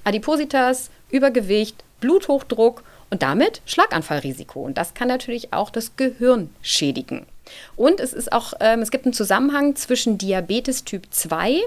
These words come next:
und Alzheimer-Erkrankungen. Den sieht man auch. Aber man kann jetzt auch nicht sagen, nur weil du immer Weizen gegessen hast, hast du jetzt Diabetes Typ zwei. Auch das ist wieder zu vielschichtig.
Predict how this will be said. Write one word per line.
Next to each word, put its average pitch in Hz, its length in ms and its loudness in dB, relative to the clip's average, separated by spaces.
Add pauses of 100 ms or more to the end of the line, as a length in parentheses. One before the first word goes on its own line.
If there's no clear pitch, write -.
(480)
und 262 340 4 (140)
Alzheimer-Erkrankungen. 131 1120 -2
Den 185 200 2
sieht 214 360 0
man 226 380 0
auch. - 500 0 (680)
Aber 220 360 4
man 208 140 0
kann 247 140 2
jetzt 233 140 2
auch 208 120 2
nicht 208 120 0
sagen, 214 400 2
nur 262 320 4
weil 226 160 4
du 214 140 -2
immer 202 240 0
Weizen 220 380 0
gegessen 180 400 -2
hast, 196 240 -2
hast 208 180 -6
du 196 60 -4
jetzt 185 200 -6
Diabetes 196 380 0
Typ 202 160 -8
zwei. 220 300 2
Auch 170 80 -4
das 226 180 4
ist 220 100 -6
wieder 180 140 0
zu 180 100 -6
vielschichtig. 175 380 2